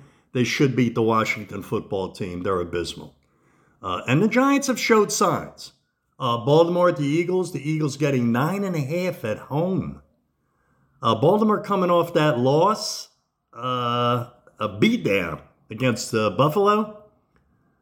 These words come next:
So, uh,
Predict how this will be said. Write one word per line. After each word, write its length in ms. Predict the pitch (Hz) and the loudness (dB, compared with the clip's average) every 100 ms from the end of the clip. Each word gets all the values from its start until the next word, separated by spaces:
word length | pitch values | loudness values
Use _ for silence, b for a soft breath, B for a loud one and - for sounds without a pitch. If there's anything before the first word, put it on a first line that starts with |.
| _ _ _ _ | _ _ _ _
So, 800 | - - 120 117 110 110 107 107 - _ _ _ _ _ _ _ - | -4 2 4 4 2 2 -2 -6 -20 _ _ _ _ _ _ _ -6
uh, 340 | 113 113 110 | 0 0 0